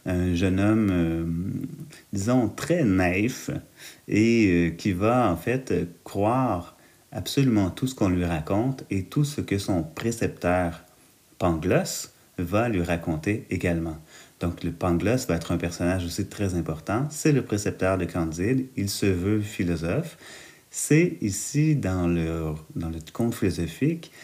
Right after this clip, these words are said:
un double du philosophe Leibniz. Leibniz, qui est un philosophe allemand, connu notamment avec sa Théodicée,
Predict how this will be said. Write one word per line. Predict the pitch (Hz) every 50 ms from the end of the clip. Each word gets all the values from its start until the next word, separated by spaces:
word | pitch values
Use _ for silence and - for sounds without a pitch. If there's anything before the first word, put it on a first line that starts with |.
| - - - - - _ -
un | 101 104 98 95
double | 90 87 87 113 120 117 107 92 87 85 - - - - - _ _
du | - 92 92
philosophe | 101 104 - - 110 101 90 87 95 107 113 - - - -
Leibniz. | 98 98 104 104 98 95 92 90 87 82 78 80 85 80 - - _ 95
Leibniz, | 87 87 80 90 95 104 110 110
qui | - -
est | 92 85 -
un | 90 85
philosophe | 82 - - 90 85 85 98 107 104 - -
allemand, | 90 87 85 85 85 87 92 117 135 135 - - - - _ - _
connu | - 120 104 90 90 98 107 120 127 127 -
notamment | - 90 104 107 - - 82 80 85 90 101 110 104
avec | 82 76 87 98 101 101 -
sa | - - 101 92 90 90
Théodicée, | 87 - - - 95 85 87 87 85 85 - - - - 82 85 104 -